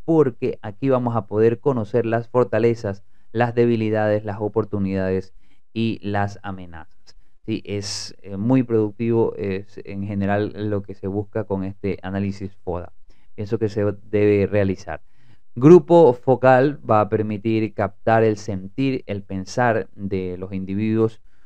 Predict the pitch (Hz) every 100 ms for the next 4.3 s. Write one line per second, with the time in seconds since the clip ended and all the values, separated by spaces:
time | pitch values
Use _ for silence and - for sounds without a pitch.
0 | - - 117 107 101 113 113 117 - -
1 | 95 - 123 110 - 120 131 131 - 127
2 | - 107 - 104 101 98 - 170 147 113
3 | 98 - 98 92 98 95 107 101 107 110
4 | 107 101